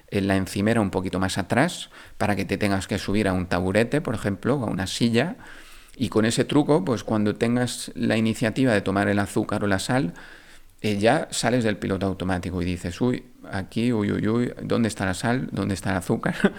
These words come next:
<laughs> Y simplemente esos segunditos de reflexión ya hacen, hacen que no cojas el azúcar. O, por ejemplo, para fomentar un buen hábito, si tú sabes que tienes que beber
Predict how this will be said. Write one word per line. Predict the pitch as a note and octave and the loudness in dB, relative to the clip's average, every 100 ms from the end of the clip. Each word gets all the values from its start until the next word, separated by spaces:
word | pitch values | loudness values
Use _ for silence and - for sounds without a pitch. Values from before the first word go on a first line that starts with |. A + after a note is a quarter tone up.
| - | -8
<laughs> | - - A2 | -10 -10 -2
Y | - A2 | 0 2
simplemente | C3+ A#2 B2+ C#3+ B2+ G#2+ G2+ | 2 2 4 4 4 2 2
esos | A2 B2+ A#2 | 0 0 0
segunditos | B2 A#2+ A2 A2+ A#2 | 0 2 0 0 -2
de | A2 G#2+ | 0 0
reflexión | A2 A#2+ G#2+ - B2+ D3 - | -2 -4 -4 -2 -2 -2 -4
ya | F#2 G#2 | -2 0
hacen, | G#2 - C#3+ - - - - - | 0 0 -4 -6 -14 -20 -18 -8
hacen | A2+ - C3 | -4 0 0
que | C3 F#2+ | 0 0
no | G#2 C3 | 2 2
cojas | A2+ G2 G2 G2 | 0 -2 -2 -2
el | |
azúcar. | F#2 - F2 - - - - - - - - - | -4 -4 -8 -8 -12 -18 -20 -20 -20 -20 -4 2
O, | A2+ | 4
por | G#2+ | 4
ejemplo, | G2+ A#2+ A#2+ - C3+ | 4 4 2 2 0
para | C3 G#2 G#2 | 0 -2 -2
fomentar | - G2+ G2 A#2+ | 0 -2 0 2
un | B2 | 4
buen | A2 G2+ | 4 2
hábito, | G2 F#2 D#2+ G1+ | 0 -4 -8 -10
si | - F#2 | -10 -6
tú | - | -4
sabes | - A2 G#2+ F#2 - | -2 0 0 0 -4
que | F2 | -4
tienes | F#2+ F#2 | -2 -2
que | - F#2+ | 0 0
beber | - G2 G2+ G2+ | 2 2 2 -2